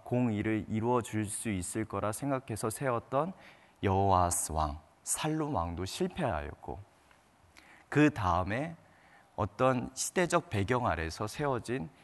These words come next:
여호야김 왕도 불이했고 부정해서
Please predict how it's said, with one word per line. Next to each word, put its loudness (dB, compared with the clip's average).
여호야김 2
왕도 -2
불이했고 4
부정해서 0